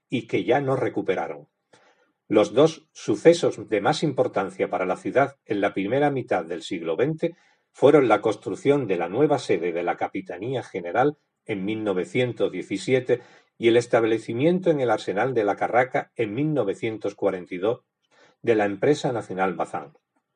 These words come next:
En la segunda mitad del veinte y la primera mitad del veintiuno,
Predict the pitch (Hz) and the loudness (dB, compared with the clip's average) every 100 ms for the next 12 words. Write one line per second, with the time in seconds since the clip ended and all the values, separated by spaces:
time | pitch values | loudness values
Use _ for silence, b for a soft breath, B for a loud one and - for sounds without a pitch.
0 | _ _ _ _ b b b b - 110 | _ _ _ _ b b b b 2 4
1 | 110 117 135 151 135 120 123 98 95 87 | 4 4 4 4 4 2 2 2 2 2
2 | 120 151 123 87 - 110 104 104 104 139 | 2 0 -2 -6 -4 -4 -2 -2 0 2
3 | 151 131 - - 92 85 90 85 98 127 | 2 0 -2 -4 -4 -8 -12 -6 -2 2
4 | 160 | 2